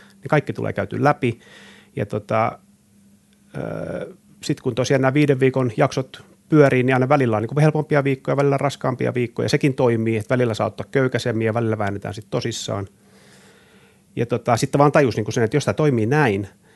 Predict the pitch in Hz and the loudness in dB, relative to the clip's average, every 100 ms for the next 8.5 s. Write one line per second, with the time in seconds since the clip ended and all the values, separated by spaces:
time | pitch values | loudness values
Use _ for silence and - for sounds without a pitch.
0 | _ _ _ - 113 - - 135 127 120 | _ _ _ -2 -2 -2 -2 -2 -2 -2
1 | 131 151 - 120 120 156 131 107 - - | 0 -2 0 -2 0 2 2 2 -4 -8
2 | - _ _ _ - - - - - - | -20 _ _ _ -12 -8 -8 -10 -14 -20
3 | - - _ _ - 135 131 131 139 143 | -20 -20 _ _ -4 0 0 2 4 4
4 | 131 135 147 151 - 135 156 - - - | 4 2 4 2 0 -4 -4 -4 -6 -4
5 | 180 170 185 202 175 120 104 107 104 113 | -2 0 2 4 4 2 0 0 0 -2
6 | 110 98 104 - - 139 143 123 143 135 | 0 -4 -4 -6 -2 2 4 4 2 0
7 | 127 135 160 151 110 - 113 120 117 110 | 0 0 2 2 2 -2 -4 -2 0 0
8 | 95 98 110 - | -2 -6 -8 -10